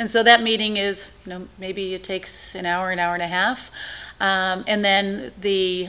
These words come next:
day of the interviews, you know, you might sit through three, four, five, six interviews, depending upon how many candidates that the two of us put forward. So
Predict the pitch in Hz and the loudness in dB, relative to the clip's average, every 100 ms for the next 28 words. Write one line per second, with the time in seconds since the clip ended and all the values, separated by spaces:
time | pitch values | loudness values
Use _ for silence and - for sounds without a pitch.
0 | 247 202 202 196 190 185 180 - - - | -6 0 2 2 0 0 -2 -8 -14 -10
1 | 190 190 208 190 220 240 247 - 190 190 | -6 -6 -6 -6 -6 -4 -6 -8 -8 -8
2 | 180 185 185 180 - 190 - 185 180 175 | -6 -6 -6 -6 -8 -8 -8 -6 -4 -6
3 | 180 - 185 196 185 185 180 185 185 175 | -12 -10 -8 -8 -8 -4 -2 -2 0 0
4 | 175 - 202 190 - 196 185 180 190 175 | 0 -4 -8 -10 -10 -10 -10 -6 -6 -6
5 | 190 180 180 180 185 175 180 180 175 196 | -8 -8 -8 -6 -6 -4 -4 -6 -8 -10
6 | 180 175 180 180 - 196 190 185 - 180 | -8 -6 -6 -6 -10 -12 -12 -10 -6 -4
7 | 180 170 - 190 - 180 170 190 196 - | -2 -4 -6 -12 -10 -6 -4 -4 -6 -10
8 | - - - - 233 208 202 | -10 -10 -12 -4 2 2 2